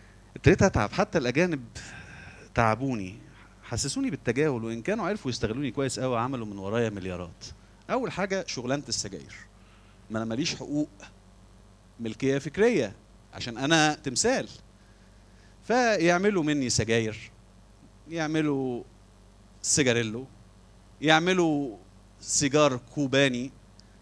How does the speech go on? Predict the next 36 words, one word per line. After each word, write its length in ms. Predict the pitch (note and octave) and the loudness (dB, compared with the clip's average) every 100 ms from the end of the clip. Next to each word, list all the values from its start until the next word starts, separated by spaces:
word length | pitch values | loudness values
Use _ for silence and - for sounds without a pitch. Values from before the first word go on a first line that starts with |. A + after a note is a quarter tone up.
| - - - - - - - - - - - - - - | -20 -20 -20 -20 -20 -20 -20 -20 -20 -20 -20 -20 -20 -4
انما 180 | C3 D3+ | 0 2
الشباب 420 | D3 C#3+ D3+ A3 | 2 2 4 4
هناك 420 | F#3 F#3+ G#3+ - - | 0 0 -4 -8 -8
انا 140 | C3 C3 | -4 -4
مطمن 420 | A#2 C#3 C3 G#2+ | 0 0 0 -4
عليهم، 320 | F#2 G2 G2 - - - A2 | -8 -10 -14 -20 -20 -20 -12
لان 200 | G#2+ G#2 | -10 -8
الشباب 400 | - A2+ D3 C3 | -6 -4 -2 -2
هناك 360 | A#2+ D#3 D#3+ | 0 0 -2
شايفيني 440 | - G#2 - B2 G#2+ | -6 -6 -6 -6 -6
ان 100 | G#2+ | -6
انا 200 | A#2 G#2 | -6 -4
راجل 320 | A2 G#2 F#2+ - | -6 -8 -12 -14
كول 200 | D3 A2+ D#2+ - - - - - - - - - - - - - - - | -12 -12 -16 -20 -20 -20 -20 -20 -20 -20 -20 -20 -20 -20 -20 -20 -20 -16
ومصاحبيني 680 | G#2 G#2+ - A2+ A#2+ D#3+ A#2 | -10 -4 -2 0 0 0 -2
خالص 440 | - E3+ G#2 - | -4 -4 -2 -6
وبيفكروا 460 | G2+ G2 - D3+ C#3+ | -6 -6 -6 -4 -4
فيا، 220 | C3+ A#2 | -2 -2
غير 120 | C#3+ | -2
الشباب 340 | E3 - D3 E3 | -2 -4 -4 -4
اللي 180 | A#2+ | -4
هنا 120 | D#3 B2+ | -4 -6
خالص. 580 | - D#3 F2+ - - | -8 -8 -6 -4 -4
مح-، 220 | G2+ - - | -6 -14 -12
هنا 180 | C3+ D3+ | -6 -6
محدش 400 | C3 D#3 B2+ A2+ | -4 -6 -6 -6
هيعرف 320 | A#2 A#2+ A2 | -4 -6 -6
عني 240 | G#2+ A#2+ | -8 -8
حاجه، 360 | F#2 G#2+ F#2+ D#2+ - - - - - | -10 -12 -12 -14 -20 -20 -20 -4 4
اهو 280 | F#3+ B2 D3 - - - | 4 4 -6 -16 -20 -12
عارف 260 | - C#3+ A#2+ | -2 0 0
ان 100 | A2+ | -2
اسمي 180 | B2+ A2+ | -2 -2
ابو 100 | G2 | -6
الهول 180 | A2+ A#2 | -8 -8
وخلاص. 600 | F2 F2 E2 - - | -10 -14 -8 -8 -8